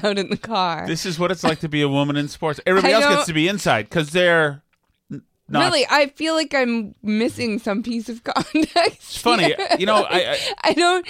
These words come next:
Speaker 1: first of all, <laughs> I don't understand why she would be locked in. <laughs> That's thing one. Second of all, I don't understand why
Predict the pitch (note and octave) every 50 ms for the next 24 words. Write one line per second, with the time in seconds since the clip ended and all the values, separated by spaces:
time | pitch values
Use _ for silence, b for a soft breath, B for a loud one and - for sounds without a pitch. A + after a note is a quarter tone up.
0 | B B B B B - - - - F#4+ G4+ A4 - - C#4+ C4 A#3+ A3+ G#3 -
1 | B F#3+ B B B _ - D#4 - - - - - - - - _ _ _ _
2 | _ _ - - - - D4 D4 C#4+ C#4+ D#4 - G4 D#4+ E4 D#4+ - - - -
3 | C4+ B3+ B3 A#3+ A#3 A3+ G3 G3 G3+ G#3 G#3 G#3 - - - A3+ G#3 G3 F#3+ G3
4 | G#3 G#3 G#3+ G3+ E3 G#3 G#3+ - G#3+ G3 E3+ E3 - - - A#3+ - - D#4 -
5 | _ _ _ _ _ _ _ _ _ _ - - - A#3 C4+ C#4 A#3+ - - -
6 | C#4+ C4+ C4+ B3+ A3+ G3 E3+ D3 F3 G3+ C4 - _ _ B B B B B B
7 | B B B B - - - C#4 C#4 C#4 C#4 C4 A#3+ G#3+ G3 F#3+ G3 A#3 - _
8 | _ _ - A#3 B3+ G#3+ - _ _ _ - A#3 A3+ A#3 A#3 A#3+ A#3+ A#3+ A#3+ A#3
9 | A#3 A#3 - - - - - A#3 A3+ A3 G#3+ G#3 G3+ G3 b b b b b b
10 | b b b - G3 G#3 A3 G#3+ G#3 G3 F#3+ F#3+ F#3+ F#3+ F#3+ G3 G3 G3 G3 -